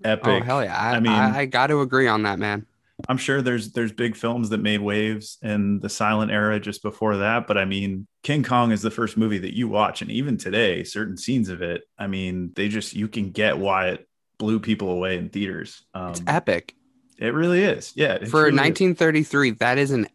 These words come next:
Speaker 2: epic.
Speaker 1: Yeah. And it carries with it, which is a big theme, it carries with it both the bad parts and the good parts of being a thirties film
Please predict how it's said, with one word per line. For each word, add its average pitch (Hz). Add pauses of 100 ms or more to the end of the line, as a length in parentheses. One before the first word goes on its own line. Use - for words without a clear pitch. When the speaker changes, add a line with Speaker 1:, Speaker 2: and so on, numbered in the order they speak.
Speaker 2:
epic. - (120)
Speaker 1:
Yeah. - (240)
And 120 (280)
it 139
carries 151
with 135
it, 131
which 110
is 107
a 104
big 110
theme, 110
it 107
carries 110
with 107
it 104
both 104 (320)
the 107
bad 110
parts 110
and 113
the 104
good 110
parts 101
of 95
being 95
a 92
thirties 92
film 92